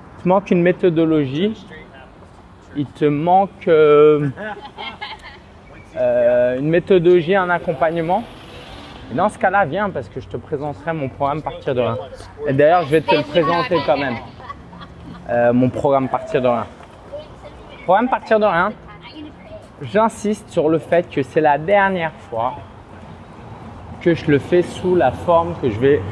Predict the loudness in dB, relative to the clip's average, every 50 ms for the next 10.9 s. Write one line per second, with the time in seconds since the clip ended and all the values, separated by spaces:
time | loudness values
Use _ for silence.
0 | -10 -12 -8 -2 -2 -2 -2 -2 -10 -12 -14 -14 -4 -4 -4 0 0 -2 -2 -2
1 | -2 0 2 2 2 0 0 -4 -8 -8 -10 -12 -14 -14 -14 -14 -14 -14 -14 -14
2 | -14 -14 -16 -18 -18 -18 -20 -20 -20 -20 -20 -20 -6 -2 -2 -2 -2 -2 0 0
3 | 2 4 4 4 4 4 2 0 2 0 0 2 2 0 2 2 -2 -2 -2 -8
4 | -10 -6 -6 -6 -8 -8 -12 -18 -12 -10 -10 -10 -10 -12 -10 -10 -10 -10 -12 -14
5 | -16 -20 -20 -20 -20 -20 -20 -20 -20 -20 -20 -20 -20 -6 0 2 2 4 4 2
6 | 2 2 -2 -10 -16 0 2 4 4 4 2 -4 -14 -10 -6 -4 -2 -2 0 0
7 | 0 -2 -2 -4 -6 -4 0 0 2 2 2 2 0 0 0 0 0 0 0 -2
8 | -2 -2 -2 -2 -2 -2 -4 -8 -16 -20 -20 -20 -20 -8 0 2 2 4 4 4
9 | 4 4 2 0 -2 -2 -2 -2 0 2 2 2 4 2 2 2 4 4 4 4
10 | 2 -2 -4 -4 -4 -2 -2 -2 -2 -2 -2 -2 0 -2 -2 -2 -6